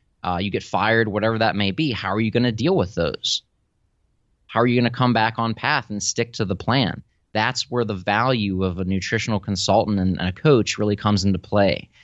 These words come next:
Uh, that whole system of support, uh, which is what really the foundation of what I do is based on, is a science-based approach. So things that actually work and are proven through research without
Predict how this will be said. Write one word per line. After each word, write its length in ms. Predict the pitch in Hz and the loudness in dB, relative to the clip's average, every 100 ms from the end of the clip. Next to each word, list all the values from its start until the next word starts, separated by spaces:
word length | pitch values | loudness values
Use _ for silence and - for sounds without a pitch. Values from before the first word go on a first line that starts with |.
| - _ | -20 _
Uh, 140 | - 95 | 0 2
that 180 | 107 | 0
whole 220 | 90 123 113 | 0 0 0
system 480 | - 117 - 104 | -2 -4 -2 -2
of 100 | 95 | 0
support, 640 | - - - - 107 92 _ _ _ _ - | 0 0 -4 0 0 0 _ _ _ _ -4
uh, 160 | 95 | 0
which 200 | 95 101 | 0 0
is 100 | 104 | -2
what 320 | 92 110 104 _ _ _ _ - | 2 4 2 _ _ _ _ -6
really 260 | 123 135 120 | 0 4 4
the 320 | 104 101 95 - _ _ _ | 4 2 2 -6 _ _ _
foundation 640 | - 104 101 104 117 120 | -4 0 2 2 2 2
of 80 | 101 | 0
what 160 | 92 104 | 0 0
I 140 | 95 | 0
do 260 | 90 110 113 | 0 0 0
is 140 | 92 | 0
based 400 | 92 101 113 - | 0 0 0 0
on, 240 | 92 90 87 | -2 0 -2
is 180 | 87 - _ - | -4 -8 _ -10
a 60 | 92 | -4
science-based 840 | - 95 113 123 123 110 110 - | 0 2 2 0 0 -2 -2 -2
approach. 500 | 147 - 87 78 - | -6 0 -2 -2 -4
So 140 | 98 98 | -4 0
things 240 | 110 101 | 2 0
that 80 | 101 | 0
actually 380 | 101 104 - 120 | -2 -2 -2 -2
work 240 | 104 107 | 0 0
and 100 | 110 | 0
are 40 | 98 | -4
proven 360 | - 104 107 | -2 0 0
through 200 | 101 120 | 0 -2
research 680 | 101 110 110 92 82 - - _ _ - | 2 2 4 2 2 -2 -8 _ _ -8
without 400 | 95 107 107 | 0 4 4